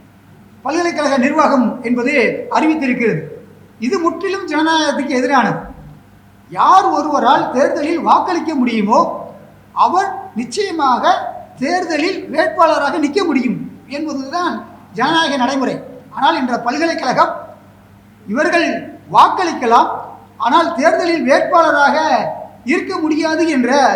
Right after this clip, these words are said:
ஒரு விஸ்திரமான ஒரு விதியை நடைமுறைப்படுத்தி வருகிறது. எனவே தமிழக அரசு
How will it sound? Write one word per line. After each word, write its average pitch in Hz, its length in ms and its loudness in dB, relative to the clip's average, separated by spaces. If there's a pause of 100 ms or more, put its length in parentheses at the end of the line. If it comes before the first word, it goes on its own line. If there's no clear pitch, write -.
(320)
ஒரு 330 140 0 (180)
விஸ்திரமான 311 800 0 (500)
ஒரு 262 120 -2 (120)
விதியை 359 380 0 (500)
நடைமுறைப்படுத்தி 262 800 -2 (640)
வருகிறது. 214 440 0 (560)
எனவே 247 260 4 (1080)
தமிழக 320 320 2 (100)
அரசு 277 300 0